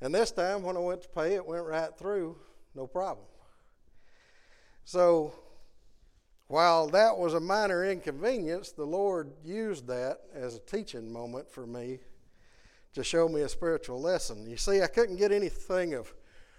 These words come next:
real value out of that old card because there wasn't any life left in it. The old card still looked the same as the new card,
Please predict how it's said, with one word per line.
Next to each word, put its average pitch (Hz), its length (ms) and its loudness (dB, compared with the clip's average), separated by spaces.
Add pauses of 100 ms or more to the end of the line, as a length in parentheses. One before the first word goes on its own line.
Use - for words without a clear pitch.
(180)
real 180 320 4
value 170 600 6
out 160 160 4
of 147 60 -2
that 139 160 -2
old 214 300 4
card 143 440 0
because 147 440 -2
there 139 100 -4
wasn't 175 300 -2 (100)
any 165 220 -2
life 175 440 0
left 123 300 -8
in 117 140 -8
it. 98 100 -16 (1160)
The 123 100 -2
old 180 260 4
card 185 380 4
still 170 280 2
looked 220 300 4
the 156 100 -8
same 156 460 -4
as 127 160 -8
the 123 80 -12
new 131 240 -6
card, 127 560 -4